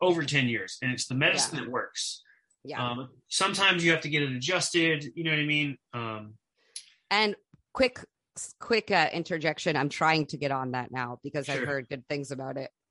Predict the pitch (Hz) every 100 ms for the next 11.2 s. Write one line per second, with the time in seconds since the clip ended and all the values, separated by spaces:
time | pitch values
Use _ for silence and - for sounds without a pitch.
0 | - 135 123 135 143 - _ _ - 185
1 | 208 247 - 165 151 131 113 127 113 -
2 | - - 127 127 143 143 147 131 120 _
3 | - 127 131 156 160 175 143 135 131 -
4 | 127 127 117 113 113 104 110 113 120 117
5 | 104 107 101 95 95 - 107 98 95 _
6 | _ 110 _ _ 143 156 143 143 127 123
7 | _ _ 180 185 110 - 92 - - -
8 | - 180 156 165 180 131 131 - _ _
9 | _ _ _ - 143 143 147 - 135 117
10 | 131 143 135 120 - 117 120 113 113 117
11 | 113 -